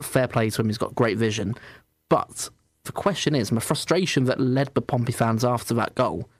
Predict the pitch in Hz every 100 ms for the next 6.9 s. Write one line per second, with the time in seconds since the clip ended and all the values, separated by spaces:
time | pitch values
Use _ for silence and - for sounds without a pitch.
0 | - 113 - 117 117 113 120 123 - 131
1 | - - _ _ _ - 170 - - 247
2 | 349 - - - - 254 - - - -
3 | - - - 202 196 240 - 196 202 214
4 | 185 190 196 190 208 196 185 233 214 185
5 | - 165 147 165 170 131 147 143 170 -
6 | 123 107 139 196 196 131 143 139 127